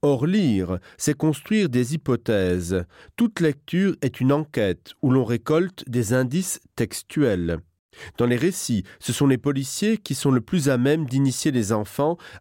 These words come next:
à construire des hypothèses, construction dont ils auront besoin dans leur future vie de lecteur. Le lecteur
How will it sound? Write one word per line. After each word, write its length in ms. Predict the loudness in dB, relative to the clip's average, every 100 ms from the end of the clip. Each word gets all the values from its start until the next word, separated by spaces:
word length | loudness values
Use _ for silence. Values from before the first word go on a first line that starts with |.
| -4
à 100 | -2
construire 560 | 0 -2 -2 -2 -2
des 260 | 0 -2 0
hypothèses, 840 | -2 -2 0 0 2 2 0 -2 -4 -8 -4
construction 720 | -2 -2 -2 -4 -4 0 0
dont 160 | 2 -2
ils 280 | -2 0 0
auront 180 | 0
besoin 580 | 0 0 -2 0 0 0 -4 -10
dans 100 | -2
leur 200 | 0 0
future 540 | -4 -10 -4 -2 0 -2
vie 240 | -2 -4 -2
de 160 | 0
lecteur. 960 | 2 0 -4 -2 0 0 -2 -2 -4 -4 -10 _ _ -20 -10 -2
Le 80 | 0
lecteur 800 | 0 -2 0 0 0 -4 -6